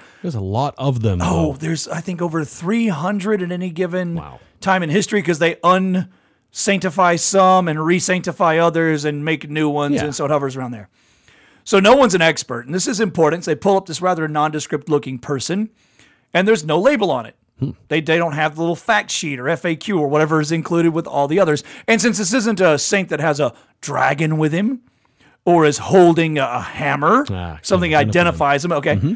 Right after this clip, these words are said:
Speaker 2: so they go, "Well, I don't know. This guy could be anyone." They look on the side of the box, and it says "Expedite,"
Speaker 1: Hmm,
Speaker 2: which is
Speaker 1: sounds
Speaker 2: French for "hurried up."
Speaker 1: Sure, yeah. Mm-hmm.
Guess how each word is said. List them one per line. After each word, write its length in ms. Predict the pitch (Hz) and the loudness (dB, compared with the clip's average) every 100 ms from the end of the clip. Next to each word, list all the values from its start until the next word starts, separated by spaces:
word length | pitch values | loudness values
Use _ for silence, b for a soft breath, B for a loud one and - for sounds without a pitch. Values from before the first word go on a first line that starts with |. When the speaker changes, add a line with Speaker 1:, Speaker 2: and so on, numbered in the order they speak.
| b - | b -8
Speaker 2:
so 140 | 185 | 2
they 100 | 190 | 4
go, 80 | 175 | 4
"Well, 160 | 170 | 4
I 140 | 175 170 | 4 4
don't 100 | 147 | 2
know. 80 | 147 | 0
This 200 | 165 - | -2 -4
guy 120 | 123 | -8
could 120 | 127 | -2
be 120 | 214 | 0
anyone." 460 | 349 226 117 - _ b b b b b b - | 0 -2 -6 -16 _ b b b b b b 0
They 100 | 175 | 4
look 160 | 208 208 | 4 4
on 80 | |
the 80 | 185 | 2
side 200 | - 180 | 4 2
of 40 | 170 | 2
the 80 | |
box, 300 | 147 147 160 | 2 2 2
and 80 | 175 | -2
it 60 | 165 | -2
says 340 | 170 160 151 - | 2 2 0 -2
"Expedite," 720 | 170 - 151 151 226 - - _ _ - | -2 -2 -4 0 0 0 -10 _ _ -4
Speaker 1:
Hmm, 300 | 110 131 87 | 0 0 -2
Speaker 2:
which 160 | 139 | -2
is 80 | 101 | -2
Speaker 1:
sounds 100 | 95 | -2
Speaker 2:
French 260 | 170 170 - | -2 -2 -2
for 120 | 151 | -2
"hurried 300 | 160 156 151 | 2 2 2
up." 220 | 127 - | -2 -4
Speaker 1:
Sure, 300 | - 160 101 | -4 -2 -2
yeah. 220 | 104 123 80 _ | -4 -6 -8 _
Mm-hmm. 200 | 101 104 | -6 -6